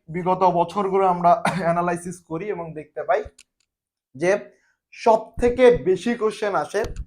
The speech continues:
বৈশিষ্ট্য রিলেটেড, বৈশিষ্ট্য, পার্থক্য এবং শনাক্তকরণ। তো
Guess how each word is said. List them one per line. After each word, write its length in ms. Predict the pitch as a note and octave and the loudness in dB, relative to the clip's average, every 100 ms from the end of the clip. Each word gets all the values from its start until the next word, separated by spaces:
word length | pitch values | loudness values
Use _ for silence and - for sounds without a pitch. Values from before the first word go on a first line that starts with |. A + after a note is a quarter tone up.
| - - _ B2+ | -14 -18 _ -6
বৈশিষ্ট্য 500 | D#3 F3+ G3+ G3+ - | -2 -2 -2 -4 0
রিলেটেড, 500 | G3+ F#3+ F3+ F3 F#3+ G3 _ _ _ _ _ _ _ C3+ | 0 2 0 0 -4 -8 _ _ _ _ _ _ _ -6
বৈশিষ্ট্য, 720 | D#3 E3 F#3+ F#3+ G3 G3 - _ _ _ _ _ _ _ _ _ _ _ _ | -4 -2 -6 -6 -6 -6 -8 _ _ _ _ _ _ _ _ _ _ _ _
পার্থক্য 880 | C#3+ D#3 - F#3 - - G3+ A3 - _ _ _ _ _ _ _ _ | -2 -2 -2 -8 -6 -4 -4 -6 -14 _ _ _ _ _ _ _ _
এবং 460 | - D3+ G3 B3+ - | -8 -4 -4 -6 -14
শনাক্তকরণ। 800 | _ - D3+ C3+ C3+ G2 - - _ _ _ _ _ _ _ _ _ _ _ _ _ _ _ _ _ _ _ _ _ _ _ _ _ _ | _ -10 -8 -8 -10 -16 -18 -20 _ _ _ _ _ _ _ _ _ _ _ _ _ _ _ _ _ _ _ _ _ _ _ _ _ _
তো 360 | D3+ D3 - | -8 -8 -8